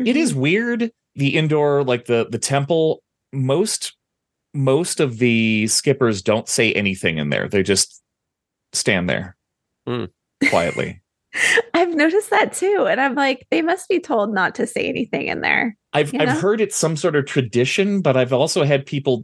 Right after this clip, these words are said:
Speaker 1: continue to give jokes. I
Speaker 2: Hmm.
Speaker 1: don't know. It is weird.
Speaker 2: <laughs>
Speaker 1: Uh, yeah. Yeah, Big Thunder, Walt Disney World, for sure. It's smoother at Disneyland, and you've got the better effects in the Dynamite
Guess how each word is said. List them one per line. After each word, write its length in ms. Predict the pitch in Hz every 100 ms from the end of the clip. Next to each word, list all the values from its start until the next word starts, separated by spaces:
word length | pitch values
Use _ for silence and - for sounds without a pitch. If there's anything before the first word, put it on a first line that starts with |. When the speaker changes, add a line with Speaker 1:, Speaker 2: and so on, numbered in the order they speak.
| -
Speaker 1:
continue 400 | 127 113 131 135
to 80 | 127
give 220 | 101 104
jokes. 680 | 95 110 123 170 - - - _ _ _ _ -
I 40 | 139
Speaker 2:
Hmm. 40 |
Speaker 1:
don't 140 | 143
know. 380 | 117 110 117 123 135 - - -
It 80 |
is 180 | 127 117
weird. 320 | 113 98 165 - _ -
Speaker 2:
<laughs> 80 | - - 214 - - _ _ _ _ _ _ _ -
Speaker 1:
Uh, 260 | 107 98 92 -
yeah. 240 | 101 90 - _ _ _
Yeah, 160 | 135 113
Big 240 | - 127 139
Thunder, 280 | 156 135
Walt 180 | 120 113
Disney 240 | 120 104 101
World, 300 | 98 98 95 - _
for 140 | 107
sure. 420 | 95 92 85 85 _ _ _ _ _ _ -
It's 180 | 107 -
smoother 920 | - - - 131 123 123 117 113 113 104
at 340 | 101 98 -
Disneyland, 640 | 110 98 104 98 95 92 92
and 120 | 90
you've 140 | 92 -
got 260 | 95 -
the 180 | 95 90 -
better 320 | 98 107 98 92
effects 420 | - 101 - 104
in 100 | 90
the 340 | 87 85 85 85
Dynamite 580 | 95 92 90 85 85